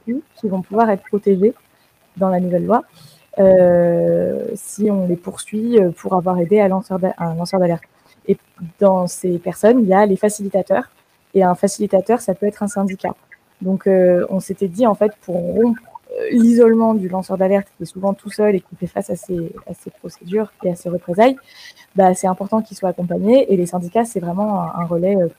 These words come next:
idéal pour ça. Et, et l'idée, c'était de pouvoir les aider à porter les alertes, euh, à ce que, par exemple, un lanceur d'alerte puisse rester anonyme et que ce soit le syndicat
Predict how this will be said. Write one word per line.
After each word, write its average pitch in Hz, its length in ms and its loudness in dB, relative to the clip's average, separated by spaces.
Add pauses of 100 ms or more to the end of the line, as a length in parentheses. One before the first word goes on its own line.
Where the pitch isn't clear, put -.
(400)
idéal 185 320 0
pour - 180 -20
ça. 226 260 4
Et, 175 180 -2 (460)
et 185 80 0
l'idée, 185 220 0
c'était 185 220 -8
de 190 80 -12
pouvoir 190 400 -4
les 185 160 -2
aider 185 180 2
à 190 80 2
porter 196 440 0
les 180 180 -2
alertes, 190 460 0 (360)
euh, 175 240 2 (320)
à 190 80 -4
ce - 100 -12
que, 185 100 -10
par 185 180 -6
exemple, 185 320 -4
un 190 60 -4
lanceur 180 240 -6
d'alerte 196 320 -2
puisse 208 160 -8
rester 202 300 -2
anonyme 202 500 2
et 175 60 -6
que - 120 -16
ce 180 100 -8
soit 185 200 -2
le 175 80 -2
syndicat 214 580 -2